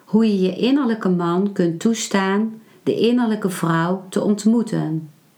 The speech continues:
En wanneer dit een cirkel wordt, wanneer deze ontmoeting,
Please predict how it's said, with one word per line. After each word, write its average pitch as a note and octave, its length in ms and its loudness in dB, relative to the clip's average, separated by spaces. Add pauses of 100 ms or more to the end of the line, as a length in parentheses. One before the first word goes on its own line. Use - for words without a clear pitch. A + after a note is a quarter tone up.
(1600)
En G#3 140 2
wanneer A#3 360 2
dit A#3+ 200 0
een F#3 120 -2
cirkel F#3+ 600 0
wordt, E3+ 580 -4 (840)
wanneer G#3 460 0
deze B3 400 0
ontmoeting, G3+ 920 0